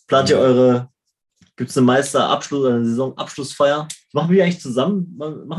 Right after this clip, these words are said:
Speaker 1: einen Live-Spieltag? Most Wanted?
Speaker 2: Ich gehe da stark von aus, ne, dass das bei uns dann darauf hinauslaufen wird, ja.
Speaker 1: Ja, machen wir mit Grillen und schön und
Speaker 2: Ja.
Speaker 1: ole ole.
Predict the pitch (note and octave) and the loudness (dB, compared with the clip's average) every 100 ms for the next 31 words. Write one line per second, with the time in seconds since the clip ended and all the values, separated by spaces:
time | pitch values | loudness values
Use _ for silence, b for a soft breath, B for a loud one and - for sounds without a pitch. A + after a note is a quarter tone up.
0 | F#3 D#3 F#3 - F#3 A3 B3+ _ F3 E3+ | 0 2 0 -2 -6 -6 -8 _ -8 -6
1 | F3 E3 F3+ C#3+ - - - C3+ B2 - | -4 0 2 2 0 -4 0 2 2 0
2 | A2 - A2 G2+ A2 A2+ G#2 G#2 G#2+ G2+ | -2 -4 -6 -4 -4 -6 -8 -8 -10 -14
3 | - F#2+ G#2+ - A2 G#2+ G2+ G#2 G#2 G#2 | -4 -2 -2 -8 -8 -6 -4 -4 -4 -6
4 | G#2+ A#2 G2 G2+ F#2+ F#2 F2 A2+ A#2 - | -6 -6 -8 -8 -12 -14 -10 -2 -2 -2
5 | B2 C#3 C#3 C3 C3 C#3 D#3 D3+ C3 - | -2 0 2 0 2 2 2 -2 -8 -6
6 | C#3+ C#3+ B2 B2 G#2+ B2 B2+ C3+ C3+ D3+ | -4 -4 -8 -10 -4 0 2 4 2 0
7 | D3+ | -4